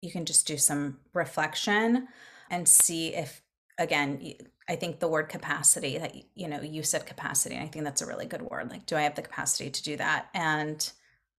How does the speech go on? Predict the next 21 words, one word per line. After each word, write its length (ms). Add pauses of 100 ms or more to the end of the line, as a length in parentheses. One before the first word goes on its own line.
(340)
when, 360
if 200
you 100
don't, 360
like, 140
if 140
I 180 (160)
come 180
across 380
somebody 420
who 180
wants 240
to 80
work 200
with 180
me, 200
but 160
they 120
need 220
more 140
support 640